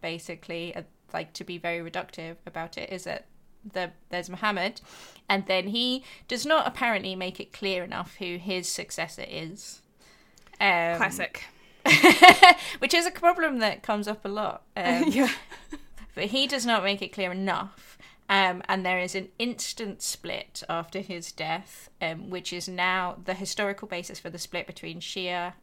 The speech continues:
Speaker 1: and Sunni Islam today. Um, this is, it becomes obviously more complicated immediately, um, and there's now quite big doctrinal and theological differences between the two. But the basic difference is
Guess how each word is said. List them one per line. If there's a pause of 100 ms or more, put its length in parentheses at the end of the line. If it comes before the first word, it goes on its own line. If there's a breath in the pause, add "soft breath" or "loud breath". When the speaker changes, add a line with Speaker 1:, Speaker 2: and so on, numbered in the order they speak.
Speaker 1:
and
Sunni
Islam (140)
today. (220)
Um, (100)
this
is,
it
becomes
obviously
more
complicated
immediately, (360 loud breath)
um,
and
there's
now
quite (140)
big
doctrinal
and
theological
differences
between
the
two.
But
the
basic
difference
is